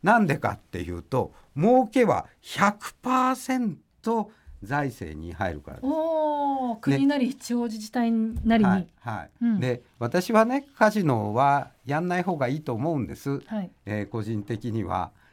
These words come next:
Speaker 1: すっごい楽しいんで、夢中になっちゃうので、
Speaker 2: うん。
Speaker 1: やめといた方がいいと思うんですけど、仮にやるんであれば、えー、国が直接やるか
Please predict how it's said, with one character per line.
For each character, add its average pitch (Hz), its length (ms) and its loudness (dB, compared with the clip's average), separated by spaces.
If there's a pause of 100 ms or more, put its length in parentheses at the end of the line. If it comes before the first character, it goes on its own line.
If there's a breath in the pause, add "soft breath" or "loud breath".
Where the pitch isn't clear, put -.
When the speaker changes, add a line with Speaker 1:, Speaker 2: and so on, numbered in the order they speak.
(100)
Speaker 1:
す 190 160 2
っ 156 60 0
ご 247 140 6
い - 80 0
楽 120 260 0
し 123 120 -8
い 120 60 -2
ん 92 120 -4
で、 87 360 -6
夢 120 120 -4
中 151 140 -6
に 147 80 0
な 151 120 0
っ - 40 -18
ち - 100 -10
ゃ 113 60 -8
う 82 40 -10
の 78 180 -8
で、 92 180 -6
Speaker 2:
う 233 40 -8
ん。 214 180 -6
Speaker 1:
や 127 80 -2
め 165 80 0
と 180 80 -2
い 170 40 0
た 127 100 -2
方 98 40 -6
が 107 60 -2
い 131 60 0
い 135 40 -6
と 131 80 -4
思 117 80 -2
う 127 40 0
ん - 20 -4
で 107 80 -6
す - 40 -16
け 151 60 0
ど、 151 80 4
仮 277 380 4
に 302 160 6
や 208 180 4
る 302 160 0
ん 208 140 2
で 98 120 -6
あ 95 160 0
れ 104 220 -6 (220)
ば、 208 240 0 (680 soft breath)
え 123 640 2 (880)
ー、 - 20 -18
国 175 280 -2
が 190 80 2
直 175 300 -6
接 175 280 -10
や 160 160 -2
る 160 140 -8
か 104 340 -2